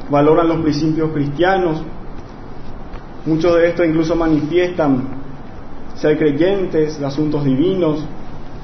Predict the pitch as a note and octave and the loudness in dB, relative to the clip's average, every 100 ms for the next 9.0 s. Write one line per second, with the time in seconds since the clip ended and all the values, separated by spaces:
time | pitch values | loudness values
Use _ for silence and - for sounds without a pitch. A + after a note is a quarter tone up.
0 | - - - D#3 D#3 F3 E3 D#3+ D3+ C#3 | -12 -6 2 2 4 2 2 2 4 2
1 | C3 C#3 D3+ D#3+ D3+ C#3+ C#3 F#3 F#3+ F3+ | 2 2 4 4 4 2 2 2 2 -2
2 | - - - - - - - E3+ F3+ G3 | -6 -10 -10 -12 -12 -12 -4 2 2 4
3 | G#3 G3 G3 A3 G#3+ G#3+ G#3 - - - | 2 2 4 4 4 4 4 2 -4 -4
4 | G3+ G3 F3+ F#3 F3+ F#3 F3+ D#3 D3 C#3+ | -2 0 2 2 2 2 4 4 4 4
5 | D3+ D3+ C#3+ - - - C#3 C#3+ C#3+ D3+ | 4 2 0 -6 -8 -2 0 0 2 2
6 | C#3+ F3+ F#3+ C#3+ - - - - - - | 2 2 0 0 -4 -8 -10 -12 -12 -10
7 | - - - - - D#3 D#3+ D#3 E3 F3 | -10 -10 -8 -8 -2 0 2 4 4 4
8 | F#3 F#3 F3 D3+ C#3+ E3+ G#3+ G#3 D3 | 0 2 2 2 2 2 2 2 2